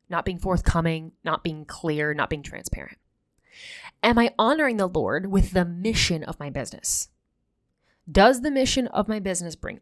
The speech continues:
honor to the Lord, or does it feed into the world? What are you helping people do? What are your, what is the transformation that you're helping your clients do? And does that bring honor to the Lord? Number three,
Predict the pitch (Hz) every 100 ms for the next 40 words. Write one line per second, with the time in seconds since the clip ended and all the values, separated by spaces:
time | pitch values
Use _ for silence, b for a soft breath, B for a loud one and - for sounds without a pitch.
0 | - 165 220 269 320 302 320 330 349 -
1 | _ _ _ _ _ _ 220 214 202 -
2 | _ _ 156 - 202 196 208 - - -
3 | _ _ - - 208 185 170 165 156 139
4 | - - - - _ _ _ _ - 175
5 | 254 320 311 247 254 247 220 202 190 175
6 | 143 139 151 180 254 294 285 _ B B
7 | 190 220 302 311 311 - 233 226 196 185
8 | 180 170 170 156 - 151 147 - 147 143
9 | - 147 135 151 151 165 202 185 170 160
10 | 143 147 - 117 104 - - - _ _
11 | _ _ B B B B B B B 160
12 | 160 - 285